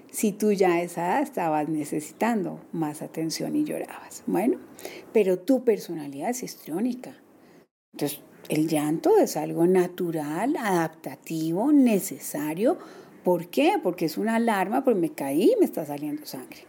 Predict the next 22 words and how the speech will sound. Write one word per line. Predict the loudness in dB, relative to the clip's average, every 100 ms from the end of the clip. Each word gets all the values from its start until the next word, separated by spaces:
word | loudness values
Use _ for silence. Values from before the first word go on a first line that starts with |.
| -14 -4
Bueno. | 0 0 -2 -12 -20 -20 -20 -20 -20 -20 -20 -20 -20 -20 -18 -16 -14 -16 -18 -6 2
Pero | 6 6
después | 6 4 4
me | 6 6
dices, | 6 2 0 -2 0
"Y | 4 4
después | 2 -2 -4 0
como | 0 4
auxilio", | 4 4 4 4 0 -14 -20 _ _ _ _ _ -4
¿sí? | 0 0 2
Auxilio, | 2 2 2 2 4 4 4 4 4
cuando | 0 -2
ya | 2 4
dices | 4 2 0 2
auxilio, | 2 2 2 4 6 6 4 2 -6 -20 -20 -18
ya | 0 2
estamos | 2 -4 -6 -4 -2
hablando | 0 -2 0 2 2 2 2
de | 0 2 4
una, | 6 6 4 2 0
de | 2
una | 4 6 6 4 0